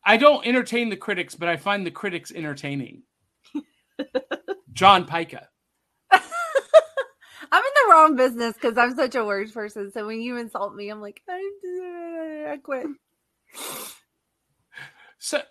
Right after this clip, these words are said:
Speaker 1: some guy posted this week, uh, on a picture of my Harley Quinn, um, cosplay from Imaginarium. He's like,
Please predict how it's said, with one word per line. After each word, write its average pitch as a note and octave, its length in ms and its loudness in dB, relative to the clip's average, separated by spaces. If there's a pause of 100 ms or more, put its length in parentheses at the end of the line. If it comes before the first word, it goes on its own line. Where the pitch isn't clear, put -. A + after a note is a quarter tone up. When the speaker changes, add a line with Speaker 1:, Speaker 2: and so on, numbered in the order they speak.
(120)
Speaker 1:
some C#4 420 -4
guy F#3 340 2
posted F3+ 800 -8
this E3+ 280 -10
week, F3 440 -12
uh, E3 260 -4
on E3 120 -6
a D#3 60 -6
picture G3 400 -12
of D3+ 80 -14
my D3+ 320 -4 (460)
Harley A3+ 380 -4
Quinn, C3 540 -10 (260)
um, C#3+ 420 -2 (120)
cosplay C#3+ 640 -6 (640)
from D#3 260 -6
Imaginarium. D#3+ 920 -6 (480)
He's F3 220 -8
like, F3 380 -6